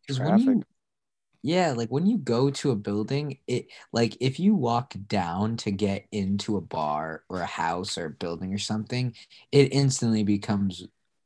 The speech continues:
Speaker 1: cooler. Rather than, like, "All right, I gotta get into this place, I gotta take an elevator, go up, or I gotta take the stairs up into this place." It's like, "Fuck these stairs." But, like, but if the stairs go down, that's different.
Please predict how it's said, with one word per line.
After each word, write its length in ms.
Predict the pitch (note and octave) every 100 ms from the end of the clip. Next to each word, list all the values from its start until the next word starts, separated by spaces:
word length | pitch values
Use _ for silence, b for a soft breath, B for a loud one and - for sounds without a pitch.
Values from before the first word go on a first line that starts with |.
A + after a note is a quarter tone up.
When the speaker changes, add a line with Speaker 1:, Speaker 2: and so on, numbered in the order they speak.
| _
Speaker 1:
cooler. 600 | - - F#2+ E2 C#2+ - _ _ _ _ _ -
Rather 340 | A2 A2 A#2
than, 260 | G#2+ A2 G#2
like, 260 | G#2 G2+
"All 80 | G#2+
right, 220 | G#2+ A2
I 280 | G#2+ G2+ G2+
gotta 200 | G#2 G2+
get 160 | G2 G2
into 200 | G2 G#2
this 160 | G2+
place, 440 | - - G#2 G#2+ G#2
I 60 |
gotta 180 | F#2+ F#2+
take 200 | G2 G2+
an 100 | G2
elevator, 560 | F2 F2+ F#2 F#2+ G2 G2+
go 260 | G2+ F#2 F#2
up, 240 | F#2 F#2+
or 80 | F#2+
I 40 | F#2
gotta 180 | F#2+
take 200 | F#2+ -
the 60 | -
stairs 600 | - - G2+ F#2+ G2 G2+
up 140 | G2 G2+
into 220 | G2+ -
this 340 | G2+ G2+ - B B B B B _
place." 560 | - A2 G2+ G#2 A2 -
It's 160 | G2+ -
like, 280 | G2+ G2 - b b b _
"Fuck 440 | - D3 D#3 -
these 240 | G#2 F#2+
stairs." 520 | - F2+ E2 D#2+ - -
But, 220 | G2+ G2
like, 180 | G2+ G2+ G2+
but 140 | G#2+ G2+
if 100 | G2+
the 60 | G2+
stairs 360 | - C#3 C#3+
go 100 | -
down, 680 | G2+ - G2 D3+ A2 - - _ _ _ -
that's 180 | - -
different. 400 | C#3 C#3 -